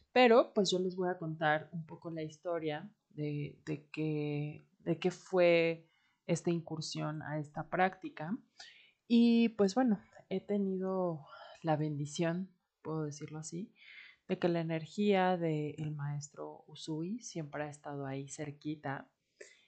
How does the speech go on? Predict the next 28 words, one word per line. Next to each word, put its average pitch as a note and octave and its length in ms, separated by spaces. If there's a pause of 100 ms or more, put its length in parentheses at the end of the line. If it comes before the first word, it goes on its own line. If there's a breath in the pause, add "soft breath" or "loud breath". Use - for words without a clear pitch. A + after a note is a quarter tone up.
(140 loud breath)
Eh, D3+ 760 (120)
y, F3 160
pues, E3 680
en D#3 460
las D3+ 460 (100)
clases F3+ 340
de E3+ 120
Reiki E3 360
nos D#3 220
ha D#3+ 60
dejado D#3 360
mensajes D#3 640
bien E3 260
bonitos D#3 600
acerca D3 520
de D3 300 (420 loud breath)
esto - 240
de D#3+ 120
la D#3 100
energía, D#3+ 500
que F3 100
también E3 380
les F#3 160
quiero E3+ 260
compartir, D#3+ 760 (360 soft breath)
porque F3 360
creo F#3 420
que, D#3+ 400